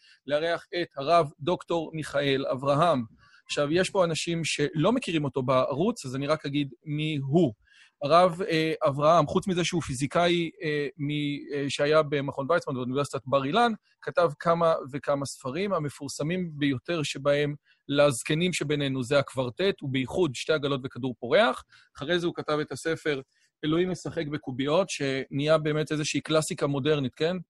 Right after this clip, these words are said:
הייתי אומר שהוא החליף את, אה, בראשית ברא, למרות שאני לא יודע אם הוא יאהב את ה-, אה, אה, ההקבלה הזאת. אחרי זה הוא כתב את הספר "מדעי החופש", שהתעסק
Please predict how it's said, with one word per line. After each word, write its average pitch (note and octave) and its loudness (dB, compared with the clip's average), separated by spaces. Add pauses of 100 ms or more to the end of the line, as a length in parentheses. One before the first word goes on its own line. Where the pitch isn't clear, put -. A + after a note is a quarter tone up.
(300)
הייתי C#3+ 0
אומר D#3 2
שהוא D3 -2
החליף C#3+ -2
את, - -2
אה, C3+ 2
בראשית C3+ -2
ברא, C3 4 (480)
למרות C#3 -4
שאני C#3 -4
לא C#3 -2
יודע C#3+ 0
אם C#3 -2
הוא C#3 2
יאהב C#3 6
את C#3+ -2
ה-, C3+ 2
אה, B2+ -4 (640)
אה, B2+ -2 (420)
ההקבלה C#3 4
הזאת. A3 4 (320)
אחרי E3+ 2
זה F#3 -2
הוא D#3 -2
כתב E3+ 2
את D3+ 0
הספר D#3 -2
"מדעי C#3 2
החופש", F3+ 0
שהתעסק C#3 -2